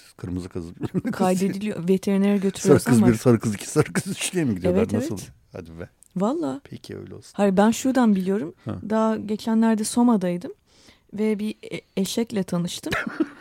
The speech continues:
Speaker 2: Ee,
Speaker 1: Eyvallah.
Speaker 2: eşeğin sahibi, yani çok güzel bir eşekti. Böyle, ismi Kadife'ymiş
Speaker 1: Eşekler
Speaker 2: mesela.
Speaker 1: güzeldir zaten yani.
Speaker 2: Eşek çok güzel hayvandır.
Speaker 1: Evet. Bayılırım ben de.
Speaker 2: O gözleri falan muhteşem.
Speaker 1: Acıklı acıklı
Speaker 2: Evet ya,
Speaker 1: anırırlar.
Speaker 2: çok.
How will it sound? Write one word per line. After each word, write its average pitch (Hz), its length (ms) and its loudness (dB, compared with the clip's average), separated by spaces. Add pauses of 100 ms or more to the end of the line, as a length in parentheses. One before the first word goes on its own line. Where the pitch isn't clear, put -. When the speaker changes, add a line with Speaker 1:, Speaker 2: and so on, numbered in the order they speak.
(380)
Speaker 2:
Ee, - 40 -6
Speaker 1:
Eyvallah. - 580 -6
Speaker 2:
eşeğin 214 420 4
sahibi, 214 540 2 (480)
yani - 140 -8
çok - 220 -8
güzel 175 300 0
bir - 60 -4
eşekti. - 420 -8
Böyle, - 180 -12 (720)
ismi 233 280 -2
Kadife'ymiş 214 580 6
Speaker 1:
Eşekler 143 140 4
Speaker 2:
mesela. 113 360 2
Speaker 1:
güzeldir 87 240 -10
zaten - 140 -16 (100)
yani. 98 120 -16
Speaker 2:
Eşek 202 300 -10
çok - 180 -6
güzel - 260 -10
hayvandır. - 440 -12 (100)
Speaker 1:
Evet. 87 100 -12 (560)
Bayılırım 92 300 -8
ben - 240 -16
de. - 40 -20 (640)
Speaker 2:
O 170 140 -2
gözleri 160 480 0
falan - 240 -12
muhteşem. 185 560 -6 (220)
Speaker 1:
Acıklı 98 320 -6
acıklı 90 380 -10
Speaker 2:
Evet 226 380 0
ya, 92 100 -4
Speaker 1:
anırırlar. 87 340 -10
Speaker 2:
çok. - 100 -14